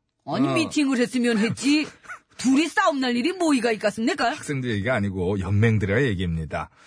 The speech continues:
Speaker 2: 최근 보이스카웃 연맹은 이름을 바꾸고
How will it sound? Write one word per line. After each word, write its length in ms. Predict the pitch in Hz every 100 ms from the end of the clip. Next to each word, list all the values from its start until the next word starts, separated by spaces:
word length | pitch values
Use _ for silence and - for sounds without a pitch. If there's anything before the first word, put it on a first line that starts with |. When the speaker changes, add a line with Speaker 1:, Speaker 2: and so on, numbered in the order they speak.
| - -
Speaker 2:
최근 280 | 180 202 196 117
보이스카웃 420 | 175 147 196 175
연맹은 540 | 180 170 170 185 208
이름을 260 | 151 151 180
바꾸고 540 | 165 127 143 123 151